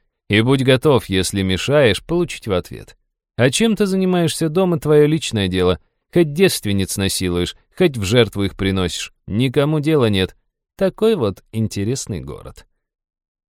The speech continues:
Некоторое время мы продолжали смотреть вслед удаляющимся хаусботу с катером,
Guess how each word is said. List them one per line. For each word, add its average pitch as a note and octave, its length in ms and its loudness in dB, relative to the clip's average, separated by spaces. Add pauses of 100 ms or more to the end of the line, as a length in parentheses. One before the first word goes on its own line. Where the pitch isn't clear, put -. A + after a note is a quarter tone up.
(400)
Некоторое D3+ 480 4
время E3+ 300 4
мы D3+ 180 2
продолжали A#2 600 2
смотреть G2 540 -2
вслед F#2 340 -4
удаляющимся F2 760 -2
хаусботу D#2+ 720 -4
с - 100 -12
катером, A#2+ 520 -2